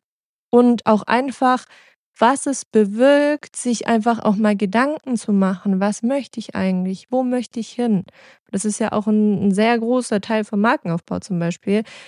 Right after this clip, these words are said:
aber das ist auch fürs ganze restliche Leben. Und ich glaub, dass es einfach eine Schwierigkeit ist in unserer heutigen Zeit, weil wir uns quasi permanent Reizen aussetzen, sei das Instagram, sei das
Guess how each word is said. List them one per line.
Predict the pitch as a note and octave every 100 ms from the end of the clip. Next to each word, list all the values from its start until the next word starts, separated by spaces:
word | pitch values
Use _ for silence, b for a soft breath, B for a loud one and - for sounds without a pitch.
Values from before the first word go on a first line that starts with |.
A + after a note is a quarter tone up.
| B
aber | - F#3+
das | G3 G3
ist | - G3+ -
auch | G3+ F#3+
fürs | - G3 -
ganze | G3+ G3+ G#3+ G3+ F#3+ - - _ -
restliche | F#3+ D4 - F#4 - E3
Leben. | D#3 D#3+ - D#3+ F#3 B B B B B _
Und | G#3+
ich | G#3
glaub, | A#3 A3+
dass | G#3 G#3+
es | G#3
einfach | - G#3 G3+
eine | G3+
Schwierigkeit | F3+ B3+ D4+ E4 - - G3
ist | - G3
in | G3
unserer | - G3 G3 F#3+
heutigen | F#3+ F#3+ G3+ F#3+ F#3
Zeit, | - A3+ B3 A#3+ C4+ - B B B _
weil | G#3+ A3
wir | G#3 G#3
uns | G#3 G3+ -
quasi | - G#3 G3 G3
permanent | F#3+ - B3+ D4+ D4+ B3+ A#3 B3 C4+ C#4+ - -
Reizen | G#3 A#3 C4+ - D#4+
aussetzen, | C#4+ G#3 - G#3 G3+ - B3 A#3+
sei | G#3+ G3+ G#3+
das | G#3 G#3 G#3 - - B B B B _ _ -
Instagram, | A#3+ G#3+ F#3+ F3+ F3 F#3 F#3 G3
sei | F#3+ G#3+ G#3+
das | G#3 G#3+ G#3 G#3 -